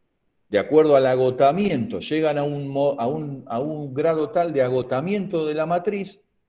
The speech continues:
que se provoca una crisis, el actor que encabeza el proceso se corre y cobra protagonismo otro actor que le va a cambiar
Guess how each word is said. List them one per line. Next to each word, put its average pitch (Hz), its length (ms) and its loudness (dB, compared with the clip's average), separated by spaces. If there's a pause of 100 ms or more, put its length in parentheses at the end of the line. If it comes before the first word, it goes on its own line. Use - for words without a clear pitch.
(180)
que 101 100 -12
se 101 180 -8
provoca 151 480 0
una 175 340 -2
crisis, 208 600 -6 (380)
el 104 160 -4
actor 104 500 0
que 120 140 -4
encabeza 117 680 -2
el 101 120 -6
proceso 107 720 -6
se - 340 -8
corre 165 760 2 (260)
y 127 180 -12
cobra 170 400 0
protagonismo 160 1040 -4 (160)
otro 120 380 -2
actor 143 340 -2
que 160 140 -6
le 117 100 -4
va 120 140 -2
a 120 80 -6
cambiar 123 640 -6